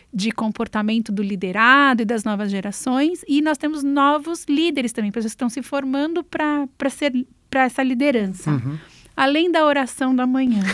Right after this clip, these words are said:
Speaker 1: <laughs> né? Qual é a dica de vocês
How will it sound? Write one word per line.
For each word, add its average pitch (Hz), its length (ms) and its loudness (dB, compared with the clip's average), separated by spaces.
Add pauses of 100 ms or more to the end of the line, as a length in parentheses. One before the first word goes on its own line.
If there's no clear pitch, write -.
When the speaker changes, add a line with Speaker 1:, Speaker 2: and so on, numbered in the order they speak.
(320)
Speaker 1:
<laughs> - 400 -8
né? 262 380 2 (1200)
Qual 330 340 2
é 285 460 2
a 220 140 2
dica 254 260 0
de 233 140 0
vocês 220 840 -2